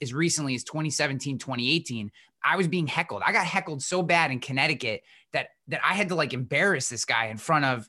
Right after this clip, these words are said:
like, fifty people because he's literally front and center going, "You don't understand, uh, you know, my client's this and my client's that." And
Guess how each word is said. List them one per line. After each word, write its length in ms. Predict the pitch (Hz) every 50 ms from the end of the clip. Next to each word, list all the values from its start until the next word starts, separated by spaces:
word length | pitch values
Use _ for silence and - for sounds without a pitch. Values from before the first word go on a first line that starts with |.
| _ _ _ _
like, 140 | 135 127 -
fifty 380 | - - 202 180 - - 165
people 520 | 135 - 208 233 - - 131 110 104 104 - _ _ _ _ -
because 560 | 170 165 - 180 170 160 156 143 135 - - _ _ _ _
he's 260 | - - 233 247 214
literally 420 | 196 220 262 254 233 185 165 156 143
front 280 | 135 - 196 190 160
and 100 | 147 156
center 480 | - - 233 233 220 175 151 139 127 - _ _ _
going, 520 | - 196 190 175 165 156 147 139 127 127 - _ _ _ _ _ _ -
"You 160 | 170 220 247
don't 220 | 226 247 233 220
understand, 960 | 220 220 196 196 185 - - - 202 202 208 190 165 143 135 131 127 123 - - _ _ _ _ _ _ _ -
uh, 380 | 143 147 143 139 131 127 123 - - -
you 60 | 170
know, 140 | 160 147 135
my 280 | 139 160 180 196 214 202
client's 680 | - - - 190 190 196 190 185 180 180 180 175 - -
this 380 | 175 202 196 190 190 175 -
and 100 | - -
my 220 | 139 165 190 196 190
client's 640 | - - 196 190 196 190 185 185 175 165 - -
that." 360 | 185 185 180 180 180 175 -
And 160 | 127 127 117